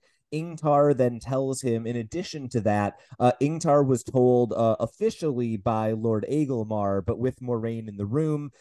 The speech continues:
that Rand is now the second in command of the group, and that if anything happens to Ingtar, Rand will be the one who takes over. Um, Rand asks,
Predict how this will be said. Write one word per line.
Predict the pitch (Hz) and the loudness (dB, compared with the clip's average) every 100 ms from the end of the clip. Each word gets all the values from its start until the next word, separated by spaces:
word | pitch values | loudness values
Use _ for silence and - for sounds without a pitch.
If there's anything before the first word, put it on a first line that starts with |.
| _ - | _ 2
that | 131 | 2
Rand | 117 113 135 143 139 135 | 2 2 2 0 -2 -2
is | 127 123 107 | -2 -2 -4
now | 110 123 120 | -4 0 0
the | 104 104 | -2 -8
second | - - 135 139 123 | -6 -4 -2 -4 -4
in | 110 107 | -8 -8
command | 113 110 107 107 104 | -6 0 2 2 2
of | 98 85 | -2 -2
the | 101 | -4
group, | 95 92 80 101 | 0 0 0 -2
and | 107 | -2
that | 104 | -4
if | - | -2
anything | 123 131 131 123 | -2 0 -2 -2
happens | 107 117 113 117 110 104 - | -2 -2 0 0 -2 -6 -10
to | - 107 101 | -4 -2 0
Ingtar, | 127 135 131 127 120 120 117 - _ | -2 -2 2 6 8 6 2 -6 _
Rand | 123 127 123 127 117 | 0 2 4 2 2
will | 117 107 | 0 2
be | 117 | 0
the | 104 | -2
one | 95 101 98 | -2 -2 -2
who | 104 | -6
takes | - 101 92 - | -4 -6 -4 -2
over. | 95 90 76 73 101 | 0 0 -6 -4 -2
Um, | 104 | -2
Rand | 117 110 127 135 135 | -2 0 2 0 0
asks, | 123 123 120 - - | 0 2 0 -4 -16